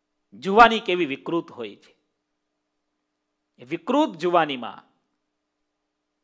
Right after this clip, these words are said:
સંસારને ઠોકર મારી અને આમ ભગવાનની ભક્તિ કરવી, આ ભગવાનનો પ્રતાપ છે એટલે થઈ રહ્યું છે. અદ્ભુત છે મારા મહારાજનું સર્વોપરીપણું.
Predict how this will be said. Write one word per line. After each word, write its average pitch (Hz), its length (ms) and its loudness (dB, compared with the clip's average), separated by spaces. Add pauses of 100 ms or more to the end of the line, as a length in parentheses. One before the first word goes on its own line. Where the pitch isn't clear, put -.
(380)
સંસારને 185 600 0
ઠોકર 147 400 -6
મારી 131 420 -6 (360)
અને 131 120 -8
આમ 175 260 0
ભગવાનની 165 760 -2 (640)
ભક્તિ 147 380 -8
કરવી, 170 580 -2 (540)
આ 123 120 -6
ભગવાનનો 151 560 -4
પ્રતાપ 147 500 -4
છે 190 120 -4
એટલે 156 320 -4
થઈ 139 200 -12
રહ્યું 113 240 -18
છે. - 220 -20 (1400)
અદ્ભુત 185 460 -2
છે 170 100 -8
મારા 151 240 4
મહારાજનું 139 520 -2
સર્વોપરીપણું. 127 880 -12